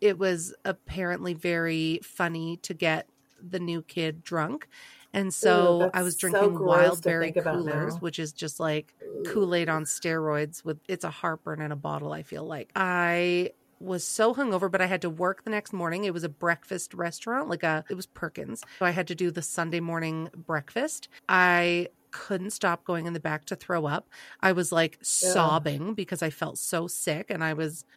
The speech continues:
Speaker 1: so young. And my boss, Cora, swung open the staff bathroom door and was like, "You're put on prob-," no, what did she say? I was, like,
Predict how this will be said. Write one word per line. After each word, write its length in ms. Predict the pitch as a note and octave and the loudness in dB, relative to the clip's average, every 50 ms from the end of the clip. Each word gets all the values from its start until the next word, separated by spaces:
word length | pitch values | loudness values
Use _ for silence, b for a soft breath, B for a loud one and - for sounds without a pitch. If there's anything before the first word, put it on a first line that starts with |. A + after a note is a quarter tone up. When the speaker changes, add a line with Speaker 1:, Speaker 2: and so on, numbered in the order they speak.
| b | b
Speaker 1:
so 480 | - - - - - - G3 F3 E3+ E3 | -8 -6 -4 -2 0 2 2 2 4 2
young. 520 | E3 D3+ E3 E3+ E3 D3 D3 D3+ F3+ A3 B3 - | 0 0 0 0 0 0 0 -2 -2 -4 -4 -2
And 460 | - F#3+ F#3 F3+ F3 F3 F3 F3 - - | 0 2 4 4 4 2 2 0 -2 -2
my 220 | F#3+ F3+ F3 F3 | 0 0 0 0
boss, 600 | E3+ D#3 - E3+ E3+ E3 D#3+ D#3+ E3 F#3 - - - - | 0 0 0 2 4 4 4 2 2 0 -2 -6 -12 -10
Cora, 600 | - - F#3+ E3+ D#3+ D#3+ E3 E3 E3 E3+ F#3 G#3+ - - A3+ | -4 0 0 2 2 2 2 2 2 2 0 -2 -4 -6 -4
swung 580 | - - - - - A#3 G#3+ G#3 G#3 G3+ G3 | -2 -2 0 -2 -2 -2 -2 0 0 0 2
open 260 | G3 G3 F#3 - F#3+ F#3+ | 0 0 0 0 0 0
the 100 | F#3+ F#3 | -2 -2
staff 360 | - - F#3+ E3+ F3 F3 - | -2 0 2 2 2 2 2
bathroom 440 | F3+ E3+ E3 E3+ - F#3 E3+ F3+ E3+ | 2 2 2 0 -2 -4 -6 -4 -2
door 340 | F3+ E3+ D#3+ D#3+ E3 F#3 | -2 0 0 0 0 0
and 220 | G#3+ - G3 F3+ F3 _ | 0 0 -2 -4 -2 _
was 200 | - G#3 G3 - | 0 0 0 2
like, 220 | G3+ F3+ E3+ E3+ E3 | 2 2 2 0 -2
"You're 680 | F#3+ G#3 A3 C4 D4+ D4+ D4 D4 C#4+ C#4 C4+ C4+ - - _ _ - - - | -6 -4 0 2 2 4 4 4 4 4 2 2 0 -4 _ _ -20 -18 -4
put 180 | - D#4 D#4 | -2 0 2
on 160 | D4 C#4+ C#4 | 2 2 0
prob-," 360 | A#3+ - - C#4+ C#4 A#3 A3 - - | 0 0 0 0 0 -2 -4 -10 -6
no, 160 | G3 G3+ F3+ | -2 -2 0
what 160 | E3+ F3+ G#3 | 0 0 -2
did 100 | G#3+ G#3+ | -2 -2
she 120 | - - G3+ | -4 -6 -4
say? 240 | - G3 E3+ E3 | -2 -2 -2 0
I 220 | - - F#3+ F#3+ F#3+ | 0 2 2 2 2
was, 320 | F3 F#3+ F3+ E3+ - - - _ | 2 0 -2 -4 -6 -10 -12 _
like, 380 | F#3+ F#3 F3+ E3+ E3+ - _ | 0 2 2 2 2 -2 _